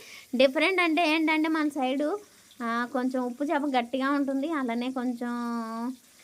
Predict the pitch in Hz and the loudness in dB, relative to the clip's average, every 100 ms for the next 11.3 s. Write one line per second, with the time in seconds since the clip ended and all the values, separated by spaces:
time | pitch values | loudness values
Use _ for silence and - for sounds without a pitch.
0 | - - - - 233 254 285 320 440 403 | -20 -20 -20 -12 -6 2 4 4 4 2
1 | 349 285 269 254 285 285 311 339 - - | 2 4 4 2 2 2 2 0 -4 -2
2 | 440 392 320 311 285 269 285 339 285 247 | 2 4 4 4 2 2 2 4 2 2
3 | 220 226 214 - 233 233 254 254 240 254 | 0 0 -2 -2 0 2 2 0 0 2
4 | 247 254 240 262 339 311 269 269 359 269 | 2 0 -2 0 0 0 0 2 2 0
5 | 254 - - 262 277 320 285 277 262 240 | 0 -4 0 2 2 2 0 2 0 -2
6 | 240 240 226 220 208 220 277 440 - - | -2 -2 -4 -6 -8 -6 -6 -8 -14 -20
7 | - - - 220 214 220 240 269 277 262 | -20 -16 -4 0 2 0 0 0 -2 0
8 | 277 285 320 294 262 277 349 359 494 - | -2 -2 -2 0 2 0 -2 -2 -4 -6
9 | - - - - - - - - - - | -18 -20 -20 -20 -20 -20 -20 -20 -20 -20
10 | - - 240 233 - - - 254 339 359 | -20 -12 -12 -12 -18 -20 -10 -4 -2 2
11 | 330 - 381 | 2 4 0